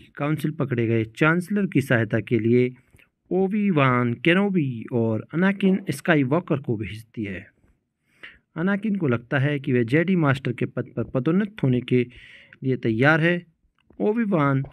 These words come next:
अलगाववादी जनरल ग्रीव्स की तलाश कर रहा है। जब अनाकिन को पदोन्नति के रास्ते में आने वाले दर्द और पीड़ा के भविष्य के सपने आते हैं, तो वह सलाह के लिए मास्टर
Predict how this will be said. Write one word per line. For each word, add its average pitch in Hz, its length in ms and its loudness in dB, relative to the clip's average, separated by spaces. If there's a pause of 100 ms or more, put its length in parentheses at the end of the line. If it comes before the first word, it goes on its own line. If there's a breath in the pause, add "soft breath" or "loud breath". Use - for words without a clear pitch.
(280)
अलगाववादी 170 640 2
जनरल 139 480 4 (480 soft breath)
ग्रीव्स 202 380 -4
की 131 120 -8
तलाश 117 380 0
कर 139 200 -6
रहा 117 320 -2
है। 123 240 -2 (580 soft breath)
जब 175 380 -2 (160)
अनाकिन 208 440 -2
को 135 340 0 (1160)
पदोन्नति 220 320 -2
के 185 140 2
रास्ते 143 600 2 (380)
में 135 340 0 (100)
आने 175 340 4
वाले 131 240 2
दर्द 170 360 2 (200)
और 123 300 2 (360 soft breath)
पीड़ा 202 260 2
के 120 220 -2
भविष्य 160 600 -2
के 131 100 2
सपने 123 400 0 (100)
आते 135 240 0
हैं, 110 300 -2 (440)
तो 165 80 -2
वह 123 280 -2
सलाह 165 320 0
के 170 160 -2
लिए 113 320 2 (420 loud breath)
मास्टर 196 580 -2